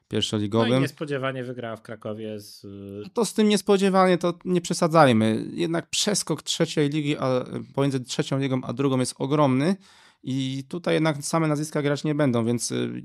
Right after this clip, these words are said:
Speaker 1: ja nie, nie forowałbym tak, że ta, ta, ta wieczysta będzie z, z marszu kandydatem do, do awansu.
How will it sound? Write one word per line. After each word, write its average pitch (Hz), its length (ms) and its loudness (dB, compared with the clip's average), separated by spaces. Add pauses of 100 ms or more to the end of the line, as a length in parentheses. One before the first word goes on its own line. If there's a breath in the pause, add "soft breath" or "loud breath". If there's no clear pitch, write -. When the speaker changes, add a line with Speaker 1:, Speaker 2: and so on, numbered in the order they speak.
Speaker 1:
ja - 160 -4
nie, 170 220 -4
nie 165 380 -4
forowałbym 143 480 -2
tak, 131 160 0
że 127 60 -4
ta, 123 200 0
ta, 123 360 0
ta 123 120 -2
wieczysta 127 380 -2
będzie 123 320 0
z, 107 360 -10
z 104 60 -12
marszu 127 440 -4
kandydatem 120 540 -4
do, 113 240 -2 (420 soft breath)
do 127 160 2
awansu. 131 520 2